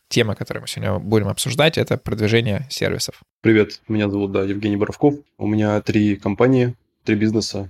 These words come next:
Speaker 2: Это две I T-компании и одна в ритейле. Собственно, то,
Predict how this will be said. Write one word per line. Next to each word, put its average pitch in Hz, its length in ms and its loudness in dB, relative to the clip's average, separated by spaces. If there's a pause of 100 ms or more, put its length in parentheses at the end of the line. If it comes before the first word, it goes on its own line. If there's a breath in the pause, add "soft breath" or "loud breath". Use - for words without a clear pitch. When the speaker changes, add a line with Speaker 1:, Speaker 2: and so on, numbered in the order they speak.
(160)
Speaker 2:
Это 95 560 -2
две 104 280 4
I 98 40 4
T-компании 104 520 2
и - 20 4
одна 104 220 2
в 95 40 -4
ритейле. 92 380 -2 (140)
Собственно, 101 600 -2
то, 104 460 4